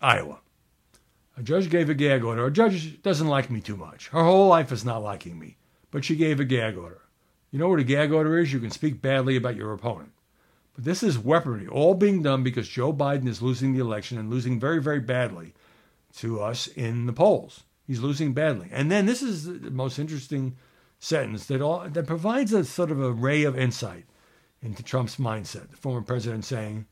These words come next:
"What they don't understand is that I am willing to go to jail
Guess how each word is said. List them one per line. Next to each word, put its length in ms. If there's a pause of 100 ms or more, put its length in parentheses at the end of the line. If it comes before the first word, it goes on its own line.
(580)
"What 220
they 140
don't 320
understand 760 (500)
is 200
that 160 (100)
I 200
am 200
willing 320
to 140
go 160
to 100
jail 720